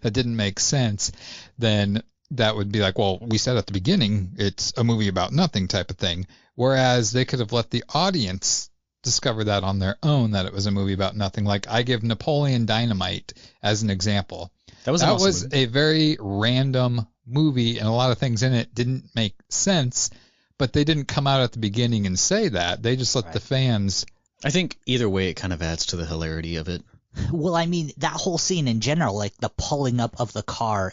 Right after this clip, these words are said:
Speaker 3: and the hitting the chairs,
Speaker 2: All the
Speaker 3: like, it was
Speaker 2: chairs.
Speaker 3: such an asinine start even before the monologue. You're like, "What am I getting myself into?" And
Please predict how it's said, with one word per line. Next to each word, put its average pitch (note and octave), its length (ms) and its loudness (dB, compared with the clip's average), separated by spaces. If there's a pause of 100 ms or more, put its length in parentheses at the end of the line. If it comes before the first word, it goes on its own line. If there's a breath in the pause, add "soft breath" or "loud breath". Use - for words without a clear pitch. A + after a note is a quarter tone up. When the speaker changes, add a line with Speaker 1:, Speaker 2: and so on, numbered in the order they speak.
Speaker 3:
and G2+ 140 -4
the F#2 80 -4
hitting G#2+ 580 -4
the F#2+ 100 -4
chairs, G2 500 -4
Speaker 2:
All F2+ 60 -2
the F#2 80 -2
Speaker 3:
like, G2 140 -2
it - 60 -4
was - 140 -2
Speaker 2:
chairs. - 60 -2
Speaker 3:
such - 320 -2
an B2 200 -6
asinine G#2 800 -4 (180)
start - 840 -2 (180)
even B2 280 -2
before A2 640 -2
the F#2+ 140 -6
monologue. F#2 680 -4
You're G#2+ 100 -2
like, F#2+ 220 -8 (320 loud breath)
"What A#2+ 420 -2
am A2 160 -4
I G2 100 -6
getting G2 420 -4
myself F2+ 580 -6
into?" G2 640 -4 (180 soft breath)
And G2 380 -6